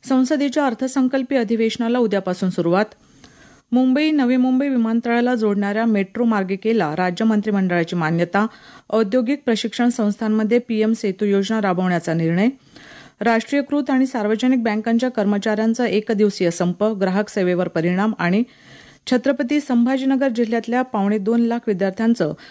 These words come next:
महाराष्ट्र गीताचं सामूहिक गायन, एशिया तसंच इंडिया बुक ऑफ वर्ल्ड रेकॉर्डमध्ये नोंद.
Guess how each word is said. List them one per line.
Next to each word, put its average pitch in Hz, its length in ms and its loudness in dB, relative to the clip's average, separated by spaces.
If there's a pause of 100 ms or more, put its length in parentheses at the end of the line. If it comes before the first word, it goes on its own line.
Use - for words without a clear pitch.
(140)
महाराष्ट्र 240 540 0
गीताचं 220 440 -2
सामूहिक 202 500 0
गायन, 170 280 0 (460)
एशिया 240 480 0
तसंच 240 340 -2
इंडिया 214 300 0
बुक 226 240 -4
ऑफ 226 180 -4
वर्ल्ड 208 180 0
रेकॉर्डमध्ये 202 520 0
नोंद. 156 300 0